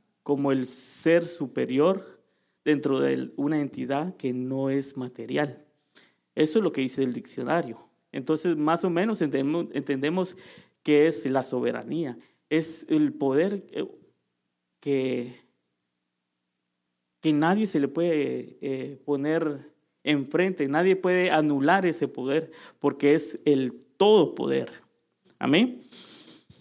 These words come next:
Entonces dice,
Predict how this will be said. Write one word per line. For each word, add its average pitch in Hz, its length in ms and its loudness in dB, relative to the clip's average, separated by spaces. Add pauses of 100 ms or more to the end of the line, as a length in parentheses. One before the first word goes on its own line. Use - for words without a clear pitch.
(2750)
Entonces 160 460 2
dice, 151 460 2